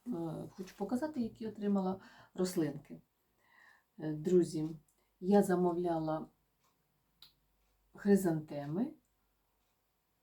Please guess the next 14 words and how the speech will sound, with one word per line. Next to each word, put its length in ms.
горщикові, 1080
е, 120
замовила 1300
на 220
пробу 680
три 240
кольори. 540
Е, 260
дуже 520
мені 260
подобався 960
отакий 380
яскраво 640
жовтий. 880